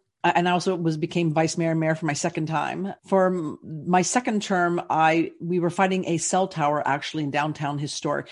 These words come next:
Nevada City. We're an old gold mining town, um, very well preserved. And they were proposing f-, uh, eight, actually eight <laughs> antennas on the top of one of our historic buildings 'cause it just wasn't,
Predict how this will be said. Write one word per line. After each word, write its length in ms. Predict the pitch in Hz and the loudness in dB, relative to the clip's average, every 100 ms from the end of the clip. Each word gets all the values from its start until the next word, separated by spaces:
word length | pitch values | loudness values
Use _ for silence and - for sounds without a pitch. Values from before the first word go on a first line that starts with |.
| - | -10
Nevada 320 | 139 139 139 | -4 -2 -2
City. 300 | - 139 139 | -6 -6 -6
We're 160 | 143 143 | -6 -6
an 80 | 127 | -6
old 360 | 143 143 143 | -4 -4 -6
gold 240 | 143 143 139 | -6 -4 -2
mining 360 | 139 139 143 | -4 -4 -6
town, 460 | 131 139 123 135 127 - - - | -4 -4 -4 -6 -10 -12 -20 -14
um, 260 | 131 135 143 | -10 -8 -8
very 440 | 151 143 156 170 170 | -10 -10 -6 -2 0
well 200 | 143 143 | 0 -2
preserved. 560 | 147 147 165 151 135 | -4 -2 0 -2 -4
And 240 | 160 160 165 | -4 -2 0
they 80 | |
were 100 | 165 | 0
proposing 560 | 156 160 170 170 160 160 | -2 -4 -2 -2 0 -4
f-, 220 | 139 - _ | -6 -16 _
uh, 120 | 139 135 | -6 -2
eight, 220 | 190 208 - | 0 0 0
actually 340 | 143 - 156 | -2 -2 -4
eight 220 | 170 170 180 | -2 0 0
<laughs> 0 | |
antennas 540 | 170 - 180 165 160 | -2 -2 -2 -2 -4
on 40 | |
the 60 | 156 | -6
top 300 | - 160 156 | -2 -2 -2
of 80 | 151 | -6
one 160 | 156 | -4
of 80 | 151 | -2
our 60 | 147 | -2
historic 440 | 143 - 156 - | -4 -4 -4 -4
buildings 460 | 151 156 147 143 - - - | -6 -4 -6 -8 -12 -12 -4
'cause 120 | 175 | -2
it 60 | 170 | 0
just 200 | 175 175 | 0 0
wasn't, 400 | 160 170 170 | 0 0 -2